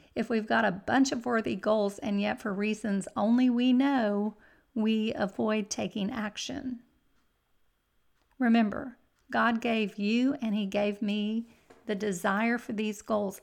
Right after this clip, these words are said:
and He will be faithful to give us the power to move forward on them. But it's up to us. We are the ones who have to channel that power into action.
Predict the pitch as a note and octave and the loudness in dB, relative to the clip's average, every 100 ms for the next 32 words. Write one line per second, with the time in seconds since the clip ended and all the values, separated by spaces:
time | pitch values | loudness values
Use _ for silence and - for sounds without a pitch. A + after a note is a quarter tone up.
0 | _ - A3+ G#3+ - C#4 C4+ B3+ C4+ C#4 | _ -4 -2 -2 -2 0 2 2 0 2
1 | C#4 C4+ - B3+ C#4 - - - - _ | 0 -2 -4 -2 -2 -6 -8 -8 -14 _
2 | _ _ _ _ - A3 G3 A#3 A#3 A#3+ | _ _ _ _ -6 -4 0 0 0 -4
3 | - A3+ - - - A#3 A#3+ A#3+ - A#3 | -6 -10 -8 -10 -4 0 0 -2 -4 -2
4 | G#3 G#3+ - - G3+ F#3+ - A3+ B3 C4+ | -2 -4 -6 -6 -4 -4 -4 -6 -6 -6
5 | C4 B3+ _ - _ _ G#3+ B3+ B3 - | -8 -12 _ -20 _ _ 0 2 2 -4
6 | - _ _ _ _ _ _ _ - A#3 | -16 _ _ _ _ _ _ _ 0 0
7 | - - B3+ - - A3+ G#3 A#3 - - | -2 -6 -6 -4 -4 0 2 2 0 -4
8 | - - _ _ _ - A#3 B3+ C4+ C#4 | -4 -8 _ _ _ -4 2 4 4 2
9 | C#4 B3+ B3+ A#3 - G#3+ G#3 G#3+ - - | 0 2 2 0 -2 -4 -4 -6 -10 -8
10 | - - C4 B3+ B3+ A#3 G#3+ - - - | -8 -4 0 2 2 0 -2 -4 -6 -8
11 | C4 B3+ A#3+ A3 - G#3+ G#3+ B3 A3 - | 0 2 2 0 -2 -4 -4 -6 -8 -6
12 | G#3+ - - - C4+ C#4 C4+ | -8 -6 -6 -6 -6 -8 -10